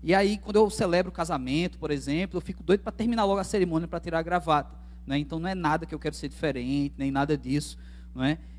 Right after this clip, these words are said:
Então, até porque a gravata, ela, ela, inclusive, eu acho bonito nos outros, né? Ela impõe respeito. Essa semana eu recebi no gabinete o diácono Alexandre,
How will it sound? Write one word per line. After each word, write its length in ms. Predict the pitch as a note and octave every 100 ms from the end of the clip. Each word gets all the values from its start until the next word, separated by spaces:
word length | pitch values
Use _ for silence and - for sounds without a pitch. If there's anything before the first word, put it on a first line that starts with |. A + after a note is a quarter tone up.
| -
Então, 260 | - D3
até 180 | D3+ C3
porque 200 | - D#3
a 200 | D#3+ A#2+
gravata, 720 | D3 D#3 D3 C#3 D3+ - F3 - - -
ela, 200 | E3 G#3
ela, 280 | F3+ G#3+ -
inclusive, 520 | G3 A#3 B3+ F#3+ F#3+ F3+
eu 20 |
acho 160 | A#3
bonito 400 | G#3+ E4 B3+ C4+
nos 180 | D#4+ E4+
outros, 600 | C#4+ G#3+ - - - -
né? 140 | C#3+ C#3+
Ela 100 | E3+
impõe 320 | A#3 F3 A3+
respeito. 760 | A3+ G#3 - - D3+ G#3 - - - - -
Essa 280 | C#3+ D#3
semana 520 | F3+ G3+ F3+ F#3 G3 F3+
eu 40 | E3+
recebi 300 | F#3+ G3 F#3
no 100 | G3
gabinete 600 | F#3 F3+ D3 D3+ F#3+ F#3
o 40 |
diácono 420 | E3+ F#3+ F3+ G3+
Alexandre, 720 | F#3 G3+ A3+ - F#3+ G#3+ E3